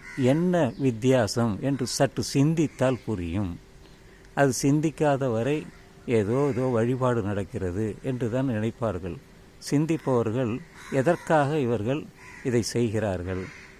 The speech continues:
இதனால் மக்களுக்கு என்ன லாபம்? இல்லை தனி மனிதனுக்குத்தான் என்ன லாபம்?"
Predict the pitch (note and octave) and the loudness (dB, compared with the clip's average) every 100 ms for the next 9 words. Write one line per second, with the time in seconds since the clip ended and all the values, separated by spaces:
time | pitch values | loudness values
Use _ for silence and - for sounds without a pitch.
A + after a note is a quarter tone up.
0 | - - C3+ C3+ C#3+ D#3+ B2+ A#2+ A#2+ F3+ | -20 -2 2 4 4 2 2 -2 2 2
1 | D3 G#2 C3+ A2 B2 G#2+ F#2+ G2+ G2 F#2+ | 2 2 0 0 0 0 0 0 0 -2
2 | F#2+ - - - - - - C3+ B2 A#2+ | -2 -8 -16 -20 -20 -20 -2 0 2 2
3 | C3+ D#3+ D3 B2 B2 G#2+ - A#2 - C3 | 4 4 4 4 2 0 -4 -8 0 0
4 | A#2+ G#2 A2 F#2 G2 G#2 F#2 F2+ | 0 0 -2 -2 0 0 0 -2